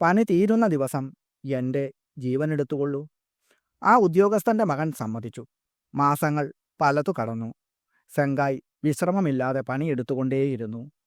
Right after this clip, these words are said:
പ്രതികാരം ചെയ്യാൻ കാത്തിരുന്ന് കാത്തിരുന്ന് ആ യുവാവിന് മടുപ്പു തോന്നിത്തുടങ്ങി. ഒന്നും ചെയ്യാനില്ലാത്ത വിരസമായ ദിവസങ്ങൾ. ഒടുവിൽ അയാൾ സെങ്കായിക്കൊപ്പം തുരങ്കം പണിയുവാൻ തുടങ്ങി.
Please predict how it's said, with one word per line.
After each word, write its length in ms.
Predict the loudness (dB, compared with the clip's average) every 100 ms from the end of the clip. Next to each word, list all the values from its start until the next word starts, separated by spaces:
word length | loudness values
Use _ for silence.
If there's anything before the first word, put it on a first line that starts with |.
| _ _ _ _
പ്രതികാരം 500 | 0 2 6 6 6
ചെയ്യാൻ 280 | 4 2 2
കാത്തിരുന്ന് 500 | 2 0 2 0 0
കാത്തിരുന്ന് 560 | 0 -2 -2 -2 -4 -6 -12 _ -6
ആ 160 | 0 2
യുവാവിന് 560 | 2 2 2 0 -4 -8 _
മടുപ്പു 380 | -2 2 2 -2
തോന്നിത്തുടങ്ങി. 680 | -4 -4 -4 -6 -8 -10 -14 _ _ _ _ _ 2
ഒന്നും 340 | 4 4 4
ചെയ്യാനില്ലാത്ത 880 | 2 2 2 0 -2 0 -2 -4 -10 -12 _ _ _ _
വിരസമായ 680 | 0 2 2 2 2 -2 -4 -8 _ -8
ദിവസങ്ങൾ. 560 | -8 -6 -10 -10 -12 -16 _ _ -4
ഒടുവിൽ 420 | -2 -2 -4 -6 -14 _ _ _ -4
അയാൾ 400 | 0 2 0 -4 _ _
സെങ്കായിക്കൊപ്പം 920 | 0 2 4 4 2 0 -2 -2 -6 -10 _ _ _
തുരങ്കം 440 | 2 2 2 0
പണിയുവാൻ 420 | 0 -2 -2 -4 -6
തുടങ്ങി. 420 | -6 -6 -8